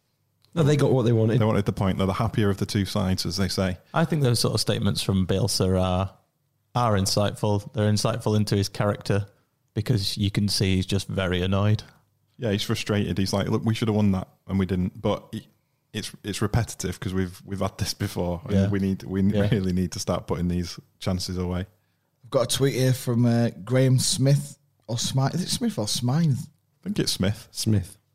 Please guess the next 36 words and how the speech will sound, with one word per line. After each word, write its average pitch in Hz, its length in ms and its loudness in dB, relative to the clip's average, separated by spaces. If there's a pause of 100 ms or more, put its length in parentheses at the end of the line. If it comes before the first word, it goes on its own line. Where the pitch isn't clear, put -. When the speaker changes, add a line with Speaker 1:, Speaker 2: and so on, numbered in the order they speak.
Speaker 3:
Call 123 200 2
him 120 120 4
Smythe. 98 400 0 (540)
Speaker 4:
Got - 140 2
one 131 100 4
from 135 200 0
Smythe 147 800 2
from 123 160 -4
the 120 80 2
Y 127 200 4
E 127 220 4
P, 131 220 0 (640)
who 135 160 -12
said, 127 320 0
uh, 131 240 6 (120)
"Bielsa 156 540 2
unhappy 156 560 4
with 110 220 -4
the 120 80 0
way 123 180 4
in 120 140 6
which - 180 0
his 110 140 -6
team 131 320 2
played 127 260 2
directly 117 400 2
before 113 320 0
conceding. 107 720 4 (500)
Feels 127 380 2
that 123 240 2
we 120 100 0
created 143 380 2
enough 131 200 4
to 110 100 -2
win 127 360 4 (480)
and 113 160 2